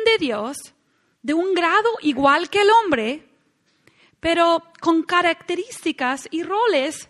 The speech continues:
diferentes. Fuimos creadas para reproducirnos igual que el hombre, pero con capacidades físicas diferentes y especiales. Y también fuimos creadas para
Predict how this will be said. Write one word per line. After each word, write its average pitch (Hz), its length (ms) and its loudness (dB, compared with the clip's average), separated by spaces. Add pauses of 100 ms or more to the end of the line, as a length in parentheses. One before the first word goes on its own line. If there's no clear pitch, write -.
(100)
diferentes. 403 1000 -2 (880)
Fuimos 494 480 -4 (120)
creadas 359 520 -2
para 320 500 0
reproducirnos 403 1600 2
igual 359 480 0
que 381 80 -2
el 349 100 2
hombre, 403 320 0
pero 330 220 0
con 320 260 0 (320)
capacidades 359 840 0
físicas 330 840 -6 (800)
diferentes 262 840 -2
y 269 140 -2
especiales. - 880 -10 (720)
Y 330 120 2
también 311 400 2
fuimos 320 320 -2
creadas 269 420 -4
para 269 420 -2